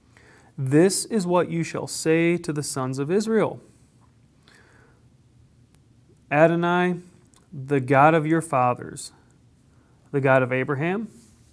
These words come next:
the God of Isaac, and the God of Jacob, has sent me to you. This is my name forever, and this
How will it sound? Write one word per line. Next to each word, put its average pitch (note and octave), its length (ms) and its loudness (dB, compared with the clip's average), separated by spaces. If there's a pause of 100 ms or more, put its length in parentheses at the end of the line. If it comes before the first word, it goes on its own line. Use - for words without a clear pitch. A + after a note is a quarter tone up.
(540)
the C#3+ 180 -8
God B2 260 2
of A#2+ 100 -6
Isaac, C3 600 -2 (580)
and C#3+ 160 -8
the C#3+ 80 -2
God C3+ 220 2
of C#3+ 100 -4
Jacob, E3+ 540 -4 (600)
has D#3 160 -2
sent C#3+ 440 -4
me C#3 300 -4
to C3+ 220 -10
you. D#3+ 440 -4 (1080)
This - 840 0 (1200)
is D3 160 0
my E3+ 220 4
name E3+ 300 2
forever, - 680 0 (960)
and B2+ 320 -2
this - 680 0